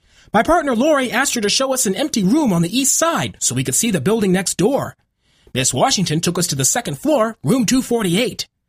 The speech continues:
Lori and I checked out the building. We couldn't see any lights or roving security. We talked about the best way to approach. That's when Miss Washington said, "Why don't y'all just take the old service corridor?"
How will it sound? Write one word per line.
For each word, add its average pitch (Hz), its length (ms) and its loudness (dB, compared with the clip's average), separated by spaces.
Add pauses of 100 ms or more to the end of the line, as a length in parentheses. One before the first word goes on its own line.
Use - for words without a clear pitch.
(400)
Lori 254 280 2
and 165 120 0
I 165 100 0
checked 254 300 -2
out 254 140 0
the - 60 -6
building. 220 460 -2 (420)
We 175 120 0
couldn't 185 240 0
see 190 200 0
any 196 180 0
lights 185 500 0
or 127 120 -2
roving 196 300 2
security. 175 600 -2 (480)
We 185 120 2
talked 233 280 2
about 202 220 0
the 139 60 -4
best 208 240 0
way 226 160 2
to 170 140 0
approach. - 560 -2 (640)
That's 262 260 2
when 233 180 2
Miss 220 180 0
Washington 226 460 0
said, 175 340 -2 (400)
"Why 233 100 2
don't 392 180 0
y'all 330 220 2
just 277 200 -4
take 320 180 -4
the 269 100 0
old 302 140 0
service 349 400 0
corridor?" 110 540 -6